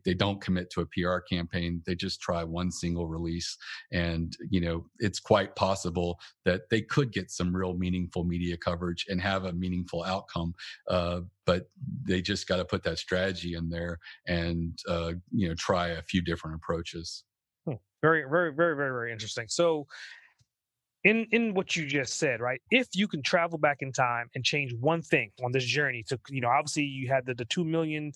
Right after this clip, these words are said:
Speaker 2: struggle, then you got to the five million, now you're on, on the upward climb.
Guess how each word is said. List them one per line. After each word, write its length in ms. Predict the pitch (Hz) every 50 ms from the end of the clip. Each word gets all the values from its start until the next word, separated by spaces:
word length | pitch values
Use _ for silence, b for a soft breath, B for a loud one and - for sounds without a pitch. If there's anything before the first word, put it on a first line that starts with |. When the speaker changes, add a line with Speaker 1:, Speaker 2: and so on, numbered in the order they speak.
| B B B -
Speaker 2:
struggle, 420 | - - - 175 160 160 160 160
then 180 | 143 139 131 127
you 80 | 127
got 180 | 127 143 143 -
to 60 | -
the 60 | 135 123
five 320 | - - 143 143 143 139
million, 320 | 143 143 143 135 135 127
now 120 | 127 127 131
you're 200 | 127 123 123 123
on, 120 | 123 123
on 160 | 131 131 123
the 120 | 123 - 139
upward 240 | 131 - 127 117 -
climb. 420 | - 196 190 170 151 135 127 127